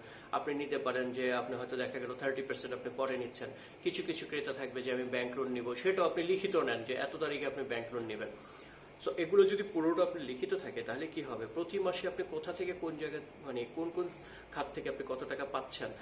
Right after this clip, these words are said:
সেই হিসাবটা যদি আপনি কমপ্লিট করতে পারেন, আপনি কনস্ট্রাকশনে কত টাকা প্রতি মাসে খরচ করতে পারবেন, এটা আপনি আগে থেকে রেডি থাকতে পারবেন। So,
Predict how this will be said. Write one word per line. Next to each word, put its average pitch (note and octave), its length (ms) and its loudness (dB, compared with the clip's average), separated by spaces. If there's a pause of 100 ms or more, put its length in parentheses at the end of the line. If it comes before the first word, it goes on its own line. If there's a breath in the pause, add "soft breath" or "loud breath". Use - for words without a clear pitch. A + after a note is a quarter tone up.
(180 loud breath)
সেই E3+ 240 4
হিসাবটা F3+ 560 2
যদি C#3+ 180 -4
আপনি C3+ 180 -4
কমপ্লিট C3 380 -2
করতে B2 200 -4
পারেন, C3+ 260 -4
আপনি - 340 -6
কনস্ট্রাকশনে D#3 760 -2
কত B2+ 240 -2
টাকা B2+ 180 0
প্রতি B2 240 -6
মাসে A#2 280 -6
খরচ A#2 240 -6
করতে B2+ 180 -6
পারবেন, B2+ 300 -8
এটা A2 160 -8
আপনি A#2 180 -4 (720 loud breath)
আগে C#3+ 200 6
থেকে D#3+ 340 2 (1040)
রেডি B2+ 240 2
থাকতে - 280 -6
পারবেন। G2 260 -4 (160)
So, - 80 -4